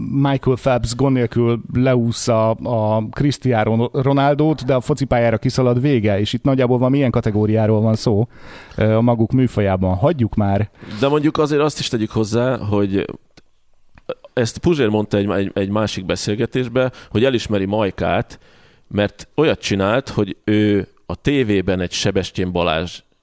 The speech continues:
Speaker 2: magasságokba emelkedett, olyan karriert épített, mint tévés
Speaker 1: Az egy
Speaker 2: szereplő.
Speaker 1: magasság.
Speaker 2: Nem tudom. És zenészként, mint Ákos. A népszerűségről beszélünk, nem arról, hogy minőségről.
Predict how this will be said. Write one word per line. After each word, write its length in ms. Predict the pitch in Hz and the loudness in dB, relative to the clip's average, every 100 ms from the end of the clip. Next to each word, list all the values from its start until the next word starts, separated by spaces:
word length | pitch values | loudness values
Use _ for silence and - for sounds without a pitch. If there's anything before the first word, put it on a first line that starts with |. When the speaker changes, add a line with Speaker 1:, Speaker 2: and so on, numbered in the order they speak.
| - 87 | -8 -4
Speaker 2:
magasságokba 760 | 90 90 85 - 85 85 85 | -2 -4 -4 -4 -4 -4 -4
emelkedett, 560 | 80 85 92 110 127 - | -2 -4 -4 -2 -2 -2
olyan 180 | 98 90 | -2 -2
karriert 440 | 95 90 90 - | -2 -2 -2 -2
épített, 440 | 90 98 - 101 | -4 -4 -4 -4
mint 140 | - 90 | -4 -2
tévés 320 | 101 92 90 | -2 0 -2
Speaker 1:
Az 80 | - | -2
egy 40 | |
Speaker 2:
szereplő. 220 | 110 110 98 | -2 0 0
Speaker 1:
magasság. 320 | 101 143 - _ _ _ _ | 0 -2 -8 _ _ _ _
Speaker 2:
Nem 220 | 302 90 80 | -2 -2 -2
tudom. 260 | - - - - - _ - - - - - | -4 -4 -6 -12 -20 _ -20 -20 -20 -20 -8
És 240 | - 110 - | -2 -2 0
zenészként, 520 | 147 117 98 135 123 | 0 0 0 -2 0
mint 160 | 127 123 | 0 0
Ákos. 560 | 95 82 - - - - _ _ _ _ _ | -2 -2 -6 -6 -8 -12 _ _ _ _ _
A 80 | - | -2
népszerűségről 640 | 147 156 117 101 - 95 | -2 0 0 0 -2 -2
beszélünk, 360 | 90 90 95 85 | -2 -2 -2 -2
nem 120 | 107 | 0
arról, 100 | 117 110 | 0 0
hogy 80 | 101 | 0
minőségről. 680 | 104 92 - 92 82 80 | 0 -2 -2 -4 -2 -4